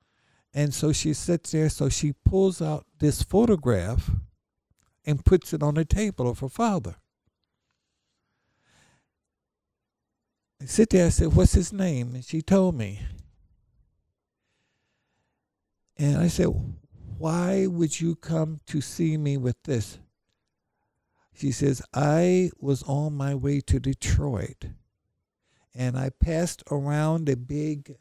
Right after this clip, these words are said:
the big, uh, arena, and it said psychic fair. I don't know, but as I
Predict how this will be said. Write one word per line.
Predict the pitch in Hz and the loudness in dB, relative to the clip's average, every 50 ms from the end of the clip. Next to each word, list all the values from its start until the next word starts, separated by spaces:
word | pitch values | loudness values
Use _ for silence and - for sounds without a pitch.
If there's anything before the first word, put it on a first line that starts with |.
| _ _ - | _ _ -20
the | 143 135 | -20 -20
big, | 123 123 156 151 147 147 139 135 - | -20 -20 -14 -8 -6 -6 -6 -6 -6
uh, | 123 117 113 110 | -6 -6 -6 -6
arena, | - 131 123 123 139 160 175 165 143 110 101 104 110 113 - _ _ _ _ _ _ _ _ _ _ - | -4 -4 -4 -2 -2 -2 -2 -2 -2 -2 -4 -8 -10 -12 -16 _ _ _ _ _ _ _ _ _ _ -10
and | 139 135 | -10 -8
it | 127 117 | -8 -10
said | - - - 165 156 147 139 - | -10 -6 -2 -2 0 0 -2 -6
psychic | - - - - - - - - 170 175 175 160 - - 151 - - - | -10 -20 -20 -16 -12 -8 -4 0 2 2 2 2 0 -2 -2 -2 -4 -10
fair. | - - 143 120 95 87 - - - - _ _ _ _ _ _ _ _ _ _ _ _ _ _ _ _ _ _ _ _ _ _ - | -8 -4 -2 -2 -2 -2 -6 -8 -12 -16 _ _ _ _ _ _ _ _ _ _ _ _ _ _ _ _ _ _ _ _ _ _ -8
I | - 127 139 | -6 -4 -2
don't | 147 165 170 - - | -2 -2 -4 -2 0
know, | 160 160 160 170 175 185 185 | 0 2 4 4 4 2 2
but | 160 151 151 147 139 | 2 2 2 2 2
as | 127 139 147 139 127 | 0 0 0 0 0
I | 143 131 131 127 | 0 0 0 0